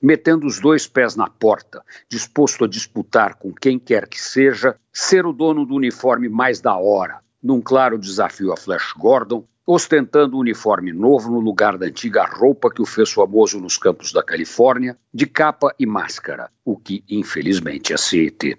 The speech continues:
não tem. Quem sabe fosse interessante os bravos marronzinhos ganharem uma máscara contra gás mostarda para completar a indumentária de combate.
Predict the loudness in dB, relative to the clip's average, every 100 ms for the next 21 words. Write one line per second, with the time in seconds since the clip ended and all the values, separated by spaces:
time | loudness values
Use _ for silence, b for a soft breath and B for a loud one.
0 | -4 -4 -4 -6 -12 -12 _ _ 2 4
1 | 4 0 2 2 4 4 4 2 2 2
2 | 0 -2 -2 0 0 -2 -4 -4 -4 -6
3 | 0 0 2 2 2 2 0 -2 -6 -4
4 | -4 -4 -6 -8 -8 -8 -6 -8 -8 -12
5 | -8 -8 -4 0 0 0 -2 -2 -2 -2
6 | -2 -2 -4 -2 -4 -2 -2 -2 -6 -10
7 | -10 -10 -10 -10 -16 -16 -12 -14 -12 -12
8 | -14